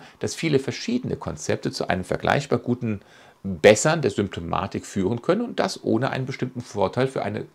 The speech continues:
einzelne bestimmte Methode herauszustellen. Viel, viele verschiedene Konzepte können angewendet werden oder müssen angewendet werden, um herauszufinden, ob es bei dem einen nun hilft.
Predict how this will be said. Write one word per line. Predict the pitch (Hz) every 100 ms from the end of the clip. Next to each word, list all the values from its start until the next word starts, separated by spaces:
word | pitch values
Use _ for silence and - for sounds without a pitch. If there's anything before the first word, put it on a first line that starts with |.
| _
einzelne | 92 101 - 135
bestimmte | 117 - 107 98
Methode | 98 92 90 110
herauszustellen. | 156 202 98 - - - - _ - - - - _
Viel, | - - 160 - - - _
viele | - 147 175 196
verschiedene | 196 123 - 135 117
Konzepte | 110 - - 110 - 196 247 - - _ _
können | - 120 104 -
angewendet | 98 113 113 110 117 -
werden | 110 151 190 -
oder | - -
müssen | 85 123 -
angewendet | 127 143 127 131 139
werden, | - 135 135
um | 101
herauszufinden, | 92 90 95 - - - 104
ob |
es | -
bei | - 82 - _
dem | 131 160 196 240 247 _ _ -
einen | 131 156 180 185 202 214 - - - - - _ _ _ _ _ _
nun | 117 143
hilft. | 104 87 - -